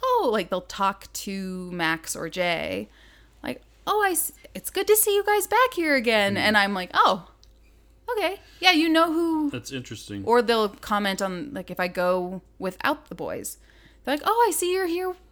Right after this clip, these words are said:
Speaker 1: by yourself for once." I'm like, "Why do you know that I'm usually here with kids?" <laughs>
Speaker 2: Interesting. So they've kind of a,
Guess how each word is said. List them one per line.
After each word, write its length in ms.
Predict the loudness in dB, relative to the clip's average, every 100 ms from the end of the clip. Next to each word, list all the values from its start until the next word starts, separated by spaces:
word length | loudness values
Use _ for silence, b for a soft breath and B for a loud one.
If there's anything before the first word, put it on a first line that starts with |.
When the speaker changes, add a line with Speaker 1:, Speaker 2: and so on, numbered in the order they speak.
| _ _ -6
Speaker 1:
by 140 | -2
yourself 460 | 0 0 2 0 0
for 120 | 2
once." 280 | 4 2 0
I'm 100 | -4
like, 120 | -6 -6
"Why 300 | -6 -6 -4
do 80 | -2
you 200 | 0 2
know 480 | 4 6 6 6 2 B B B
that 120 | 4 8
I'm 200 | 8 6
usually 340 | 4 2 4
here 160 | 6 6
with 100 | 4
kids?" 360 | 0 0 0 -2
<laughs> 40 |
Speaker 2:
Interesting. 520 | -4 -8 -10 -12 -12
So 160 | 0 2
they've 200 | 4 2
kind 180 | 0 0
of 140 | -2
a, 140 | -4